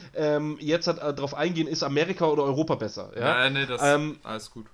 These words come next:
Speaker 1: ich möchte bloß sagen, dass es in Europa, und das ist mir halt aufgefallen, das weite Feld, ähm, das Spiel um einiges ernster nimmt und einiges intensiver spielt, ähm, wie manche drüben in Amerika.
Speaker 2: Ja, ja, also ich denk halt, der Durchschnitt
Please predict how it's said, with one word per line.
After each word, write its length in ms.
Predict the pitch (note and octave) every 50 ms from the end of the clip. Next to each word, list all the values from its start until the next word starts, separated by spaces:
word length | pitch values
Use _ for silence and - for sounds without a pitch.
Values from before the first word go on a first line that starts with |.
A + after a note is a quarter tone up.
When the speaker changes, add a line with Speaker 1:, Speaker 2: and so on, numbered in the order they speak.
| - -
Speaker 1:
ich 220 | D#3+ D#3 - D#3+
möchte 300 | E3 D#3+ E3 G3 F#3+ G3
bloß 200 | F#3 F3 F3 - -
sagen, 260 | F3 D#3+ E3+ F#3 F3+
dass 160 | E3 D3+ - D#3+
es 160 | C#3+ - -
in 340 | C#3+ C3+ C#3+ C#3+ C#3 C3+ C3+
Europa, 640 | - C#3+ C#3 C#3 C3+ A#2+ B2 D3 G3 F#3+ - G#3+ G#3+
und 160 | F#3 D3+ C3+
das 100 | D3+ D#3
ist 100 | F3 C#3+
mir 60 | C#3+ C3
halt 120 | A#2+ A#2
aufgefallen, 400 | - B2+ C#3+ - F3 - D3+ C3+
das 260 | B2+ B2+ - - B2 G#2+
weite 300 | A#2 B2+ F3+ A3 - G#3
Feld, 400 | - - - A#2 B2 C#3+ F3+ - - - - - - - - C#3+ -
ähm, 340 | C3 C3+ C3+ C3+ C3+ C3+ C3 B2+
das 120 | C#3 C3+ -
Spiel 220 | - - F#3 F3
um 80 | D#3+ -
einiges 380 | - D3 E3 E3 D#3 C#3 - -
ernster 380 | B2+ C3 C#3+ F3+ F3+ - F#3
nimmt 180 | F3 F3 F3 D#3
und 60 | C3+ A#2
einiges 420 | A#2+ C#3 D#3+ D#3+ D3+ D3 C#3+ - -
intensiver 720 | - B2 - C#3+ C3+ C3+ B2+ A#2 D3 E3 C#3+ D3 C#3 C3
spielt, 720 | - - - - - E3 F3+ D#3 C#3 D#3 F3 E3+ - - - - - - - - -
ähm, 540 | C3+ C3+ C3+ C3+ C3+ C3+ C3+ C#3 C3+ A2+ C3 B2+
wie 140 | C#3 C#3+ C#3
manche 560 | C#3 C3 B2+ A#2+ C3 D#3+ F3+ - - E3+ D#3+
drüben 340 | D#3 C3+ C#3 C#3+ D3+ D3 C#3+
in 80 | C3 B2+
Amerika. 440 | B2 A2+ G#2 G2+ G2+ F#2+ - E2+ C2+ -
Speaker 2:
Ja, 100 | A2+ A#2
ja, 220 | A#2+ A#2+ B2+ B2 A#2+
also 240 | G2 G#2+ A2+ A#2 B2
ich 140 | A#2+ - -
denk 260 | B2 A#2+ B2 A#2 -
halt, 200 | C3 A#2+ A#2+ A2 - _ -
der 100 | A#2 A2+
Durchschnitt 760 | A2 - B2+ C3 C#3 C#3 - - C3+ C3 C3 A#2 - - -